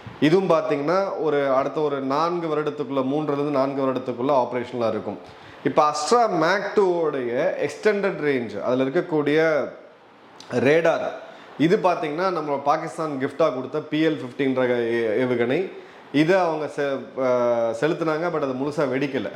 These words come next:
நமக்கு ஃபு-, ஃபுல் இன்டாக்டா ஒரு மிசைல் கிடைச்சது. டி ஆர் டி ஓ அதை ரிவர்ஸ் இன்ஜினியரிங் பண்ணி இதோடைய சில முக்கியமான தொழில்நுட்பத்தையும் Astra Mach டூல கொண்டு வராங்க.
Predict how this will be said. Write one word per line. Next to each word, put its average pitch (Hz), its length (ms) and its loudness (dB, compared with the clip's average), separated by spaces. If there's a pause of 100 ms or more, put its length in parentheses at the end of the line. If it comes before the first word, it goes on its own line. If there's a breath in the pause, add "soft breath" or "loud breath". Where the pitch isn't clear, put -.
நமக்கு 117 400 -4
ஃபு-, 139 140 4
ஃபுல் 156 300 0
இன்டாக்டா 156 360 0
ஒரு 156 120 0
மிசைல் 135 380 -2
கிடைச்சது. 120 400 -2 (560 loud breath)
டி 208 180 4
ஆர் 196 160 2
டி 170 140 2
ஓ 175 120 4
அதை 175 300 2
ரிவர்ஸ் 170 400 -2
இன்ஜினியரிங் 147 420 -4
பண்ணி 131 300 -2
இதோடைய 190 840 0
சில 165 240 -6
முக்கியமான 160 500 -2
தொழில்நுட்பத்தையும் 143 880 -2 (480 loud breath)
Astra 147 320 4 (140)
Mach 139 120 0 (100)
டூல 135 200 2
கொண்டு 117 260 0
வராங்க. 90 280 -4